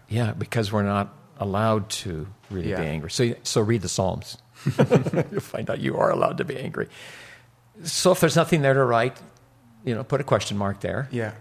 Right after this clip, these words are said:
Speaker 1: But then I'll maybe even write, "Lord, am I deceiving myself? Show me if I'm angry."
Speaker 2: Hmm.
Speaker 1: Then fear. What am I afraid of? Oh, my goodness. There's a lot to write in that box.
Speaker 2: Yeah.
Speaker 1: Are we gonna make it financially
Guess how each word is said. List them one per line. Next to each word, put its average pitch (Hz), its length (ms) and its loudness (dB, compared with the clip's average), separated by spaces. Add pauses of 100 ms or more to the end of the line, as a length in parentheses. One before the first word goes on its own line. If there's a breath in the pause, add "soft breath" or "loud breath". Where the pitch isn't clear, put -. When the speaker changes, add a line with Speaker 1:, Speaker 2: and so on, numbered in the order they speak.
Speaker 1:
But 107 160 0
then 107 200 0
I'll 117 160 2
maybe 113 280 0
even 107 200 -2
write, 101 260 2
"Lord, 107 240 2
am 95 120 -2
I 101 80 -2
deceiving 107 460 -6
myself? 127 460 -4
Show 180 200 -2
me 110 140 -2
if - 120 -10
I'm 76 120 -6
angry." - 340 -12 (220)
Speaker 2:
Hmm. 123 300 0 (1500 loud breath)
Speaker 1:
Then 127 140 4
fear. 110 340 0
What 104 180 -2
am 113 80 -2
I 117 80 0
afraid 101 360 -2
of? 76 160 -6
Oh, 95 160 -4
my 95 200 -2
goodness. 78 440 -8 (1000)
There's - 100 -8
a 110 60 4
lot 104 240 2
to 95 80 -4
write 85 160 0
in 82 80 -8
that 87 180 -4
box. - 360 -10 (380)
Speaker 2:
Yeah. 104 200 -14 (1080)
Speaker 1:
Are - 80 -4
we 107 100 0
gonna 95 200 0
make 95 220 -2
it - 80 -10
financially 78 600 -10